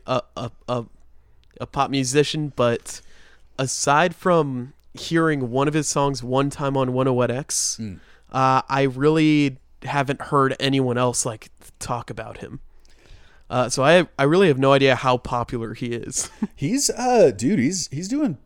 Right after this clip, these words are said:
Speaker 2: pretty well for himself. He, uh, he has almost a million monthly listeners on Spotify.
Speaker 1: Oh, wow.
Speaker 2: Um, just under a million. And White Lies, uh,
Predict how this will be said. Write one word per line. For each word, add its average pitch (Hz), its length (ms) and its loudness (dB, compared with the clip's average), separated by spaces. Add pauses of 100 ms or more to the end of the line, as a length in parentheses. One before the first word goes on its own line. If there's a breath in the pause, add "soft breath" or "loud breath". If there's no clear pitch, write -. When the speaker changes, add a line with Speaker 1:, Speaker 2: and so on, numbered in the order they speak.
(160)
Speaker 2:
pretty 175 400 -4
well 123 220 2
for 117 140 -8
himself. 95 600 -6
He, 131 360 -4
uh, 95 420 -2 (220)
he 135 220 -4
has 135 520 0 (480)
almost 175 380 -2
a 151 60 -4
million 135 360 0
monthly 110 260 -6
listeners 95 540 -10 (160)
on 101 120 -10
Spotify. 87 560 -10 (180)
Speaker 1:
Oh, 202 140 2
wow. 285 360 0 (160)
Speaker 2:
Um, 104 480 -2
just 131 260 -2
under 151 200 0
a 127 40 0
million. 113 460 -4
And 107 500 -8 (220)
White 117 380 0
Lies, 160 540 -2 (120)
uh, 104 480 -4